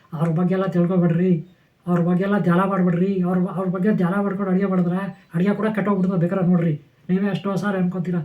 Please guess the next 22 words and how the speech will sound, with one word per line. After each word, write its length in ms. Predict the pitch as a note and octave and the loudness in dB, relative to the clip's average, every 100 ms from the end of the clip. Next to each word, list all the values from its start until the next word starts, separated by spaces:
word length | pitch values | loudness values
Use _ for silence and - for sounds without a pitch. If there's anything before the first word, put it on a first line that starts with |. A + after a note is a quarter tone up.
| - _ _ _ | -8 _ _ _
ಯಾವ, 140 | E3+ F3+ | 0 2
ಯಾರ 340 | F3+ F#3 F#3 | 4 2 0
ಪಾಪಿ, 600 | F3+ F3 F#3 F#3 D3+ - _ - | 0 0 2 2 0 -4 _ -6
ಆ 60 | E3+ | -2
ಪಾಪಿ 280 | F3+ G3 | 0 0
ಮುಂಡೋದು, 540 | G#3+ G3+ F#3 E3 E3 - _ _ - | 0 2 4 2 0 -6 _ _ -2
ದರಿದ್ರ 300 | F#3+ A3 A3 | 2 2 4
ಮುಂಡೋದು, 500 | F3+ F3 D#3+ E3 - E3 | 4 4 4 0 -4 0
ಅಲೆಸ್ಟ್ 300 | A#3+ A#3+ G3+ | 0 0 -4
ಬಿಡೋದು, 200 | G3 F3+ | -2 0
ಅವ್ರನ್ನ 240 | F#3+ F#3+ | -2 -2
ತಿಳ್ಕೊಂಡು 400 | E3 G3+ A3+ B3+ | -4 -4 -2 0
ಮಾಡಿದೆ, 480 | G#3+ F#3 E3+ D3 - - | 2 2 2 0 -8 -2
ಅಯ್ಯೋ 380 | F3 F3 F3 F3 - _ _ | 0 2 0 -2 -6 _ _
ಕೆಟ್ಟೋಗ್ಬಿಟ್ಟಿದೆ 460 | E3+ F#3+ F#3 E3+ E3 | -6 -4 -2 0 0
ಅಡುಗೆ 300 | D#3 D3+ - _ _ _ _ _ _ | 0 -2 -4 _ _ _ _ _ _
ಅಂತ. 180 | F3+ D#3 D3+ - _ _ _ _ _ - | -8 -6 -8 -14 _ _ _ _ _ -6
ಅಷ್ಟೇ, 300 | G#3 A#3 A#3+ | -4 -2 0
ಕೆಲಸ 220 | A3 G#3+ C4 | 2 2 4
ಮಾಡುವಾಗ 240 | A#3+ A3+ A#3 | 4 2 2
ಕೆಲಸ 180 | F#3+ | 0
ಕೆಟ್ಟೋಗ್ಬಿಡ್ತದೆ. 680 | G#3+ F#3 F3 D#3+ D#3 C#3+ - | 0 2 2 2 0 -2 -6